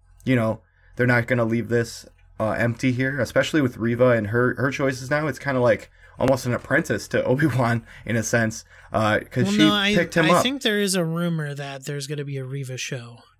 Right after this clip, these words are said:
Speaker 1: Which I'm
Speaker 2: Um,
Speaker 1: fine with.
Speaker 2: so.
Speaker 1: Yeah, I'm, I'm totally fine with that.
Speaker 2: <clears throat>
Speaker 1: Uh, I don't think we need a Lana, uh, Lana from, uh, Smallville. <laughs> Uh, no, I,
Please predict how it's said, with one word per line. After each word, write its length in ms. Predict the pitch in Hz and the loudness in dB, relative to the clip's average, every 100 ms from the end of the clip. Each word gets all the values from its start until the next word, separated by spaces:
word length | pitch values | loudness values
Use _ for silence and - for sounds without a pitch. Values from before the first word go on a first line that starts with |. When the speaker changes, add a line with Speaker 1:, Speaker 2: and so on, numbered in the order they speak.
| - | -2
Speaker 1:
Which 200 | 147 135 | 0 2
I'm 80 | 147 | 0
Speaker 2:
Um, 40 | |
Speaker 1:
fine 220 | 135 165 156 | 2 0 0
with. 120 | 90 | -4
Speaker 2:
so. 200 | 147 127 | -8 -4
Speaker 1:
Yeah, 200 | 147 123 - | -2 -2 0
I'm, 180 | 123 131 | 0 2
I'm 140 | 127 | 2
totally 300 | 127 143 135 | 2 2 2
fine 240 | 131 127 135 | 2 0 2
with 100 | 123 | 2
that. 240 | 123 127 | 2 2
Speaker 2:
<clears throat> 100 | - - - - | -2 -12 -16 -4
Speaker 1:
Uh, 260 | 107 101 - | 0 0 0
I 200 | 110 120 | 0 0
don't 340 | - 127 131 | 2 2 2
think 260 | - 139 - | 0 -4 0
we 100 | 131 | 2
need 320 | 123 127 123 - | 4 2 0 -2
a 360 | 110 107 104 - _ _ _ _ | -2 0 -2 -6 _ _ _ _
Lana, 460 | 104 110 107 113 110 - | -6 -2 0 0 -2 -2
uh, 200 | 101 - 90 - - | -4 -4 -8 -16 -14
Lana 420 | 90 90 90 92 _ - | -10 -8 -8 -10 _ -14
from, 200 | - 98 | -10 -8
uh, 120 | 95 95 | -6 -10
Smallville. 720 | - - - 104 104 104 - - | -12 -20 -10 -8 -6 -6 -8 -12
<laughs> 680 | 127 - - - - - | -12 -10 -10 -12 -12 -4
Uh, 320 | 208 120 117 - - - 127 - | 0 2 2 0 -8 -14 -12 -2
no, 240 | 143 151 104 | 2 4 4
I, 320 | 131 - | 2 0